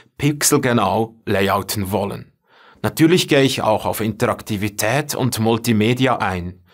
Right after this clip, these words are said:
Aber keine Angst – es geschieht alles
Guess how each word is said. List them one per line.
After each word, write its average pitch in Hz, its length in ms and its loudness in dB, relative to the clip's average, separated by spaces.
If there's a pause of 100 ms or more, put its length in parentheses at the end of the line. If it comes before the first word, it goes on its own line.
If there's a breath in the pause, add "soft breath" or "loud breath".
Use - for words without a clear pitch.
(340 soft breath)
Aber 139 220 2
keine 127 460 2
Angst – 101 500 -2 (220 soft breath)
es - 240 -2
geschieht 120 480 0
alles 117 480 2